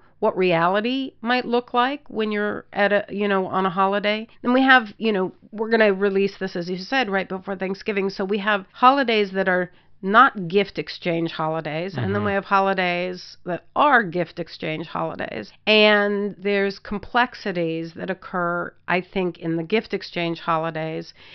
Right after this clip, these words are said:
Speaker 1: that don't exist in the just family time holidays.
Speaker 2: Yeah, so why don't we start with, like, a holiday like Thanksgiving, whether you're staying at
Speaker 1: Right.
Speaker 2: home. So let's say we're coming into it. So what it usually means is that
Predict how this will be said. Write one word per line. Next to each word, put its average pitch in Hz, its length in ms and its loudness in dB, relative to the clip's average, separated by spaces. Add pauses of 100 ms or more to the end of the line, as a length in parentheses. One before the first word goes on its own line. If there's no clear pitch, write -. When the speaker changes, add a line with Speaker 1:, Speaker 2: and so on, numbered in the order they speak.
(240)
Speaker 1:
that 180 300 2 (300)
don't 220 300 6
exist 165 540 -2
in 165 420 -2
the 170 80 -10
just 170 280 -6
family 175 440 -2
time 170 320 -8
holidays. 160 680 -8
Speaker 2:
Yeah, 180 200 6
so 147 200 2
why 151 140 8
don't 180 140 0
we 165 80 0
start 143 420 2
with, 117 240 0
like, 110 220 0
a 107 40 -2
holiday 104 380 0
like 95 240 -6
Thanksgiving, 87 680 -8
whether 110 200 0
you're 110 500 0
staying 123 460 2
at 123 60 2
Speaker 1:
Right. - 60 0
Speaker 2:
home. 110 200 0
So 120 140 0
let's 123 220 2
say 131 100 2
we're 113 140 -2
coming 123 320 -4
into 107 360 -4
it. 101 200 -4 (100)
So 110 240 -2
what 110 200 2
it 110 60 0
usually 120 380 -2
means 104 340 -4
is 98 180 -10
that 98 320 0